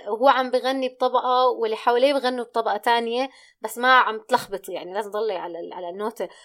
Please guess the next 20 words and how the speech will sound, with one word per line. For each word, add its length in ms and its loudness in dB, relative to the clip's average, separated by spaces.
فعلى 1500 2
الزوم، 360 -2
بما 220 0
إنه 180 -2
لهلأ 260 -2
لما 200 -6
سألتني 520 -6
مايا 300 2
إنه 360 0
كنا، 280 -6
كنا 240 -6
نحط 280 -6
ميوت 420 -2
ونغني 420 -4
مع 120 -6
حالنا، 460 2
فما 280 2
في 220 -4
هذه 320 2
ال-، 640 -14